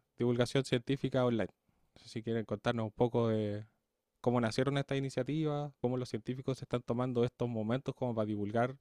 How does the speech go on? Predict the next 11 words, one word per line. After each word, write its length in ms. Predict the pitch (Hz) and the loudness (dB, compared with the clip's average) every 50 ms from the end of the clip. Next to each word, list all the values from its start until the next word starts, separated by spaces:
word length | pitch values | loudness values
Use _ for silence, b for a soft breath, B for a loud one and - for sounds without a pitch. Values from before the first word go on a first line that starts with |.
| _ _ | _ _
ciencia 460 | - - - 127 143 147 - - 151 | -6 0 2 2 2 2 2 2 2
a 60 | 143 | 2
través 260 | 135 131 127 127 131 | 2 2 0 0 0
de 100 | 127 131 | 0 0
las 120 | 123 120 117 | 0 2 2
redes 200 | 131 127 127 123 | 2 0 0 -2
sociales, 480 | - 127 117 - 123 127 131 127 127 | -4 -4 -2 0 0 2 2 0 0
a 60 | 127 120 | -2 -2
través 200 | 120 120 120 117 | -2 -2 -2 -2
de 80 | 117 | -4
internet. 300 | 113 - 110 - - - | -4 -6 -8 -8 -8 -12